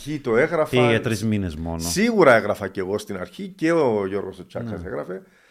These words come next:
Speaker 1: Ε, αλλά δεν λειτουργήσε.
Speaker 2: Ε, από εκεί φαίνεται ότι πήρε τα εφόδια ο Γιώργος ο Τσάκας για το Βουράτε Γειτόνι.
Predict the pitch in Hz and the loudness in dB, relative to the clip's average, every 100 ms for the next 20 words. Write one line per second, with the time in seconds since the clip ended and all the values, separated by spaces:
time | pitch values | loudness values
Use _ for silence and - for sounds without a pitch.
0 | _ _ - 123 123 123 123 123 123 131 | _ _ -8 -2 0 2 2 2 0 0
1 | 175 196 196 175 170 117 110 85 - - | 0 0 0 0 0 0 -8 -14 -18 -4
2 | 151 135 151 - 185 202 143 104 - 107 | -2 0 -2 -4 -2 0 0 -2 -2 -2
3 | 104 87 - 92 85 87 92 82 90 - | -2 -4 -4 -6 -4 -4 -4 -6 -10 -6
4 | 85 80 82 80 - 85 76 80 80 76 | -6 -6 -10 -10 -10 -10 -8 -8 -8 -6
5 | 90 87 73 87 101 87 82 | -6 -6 -6 -8 -6 -6 -6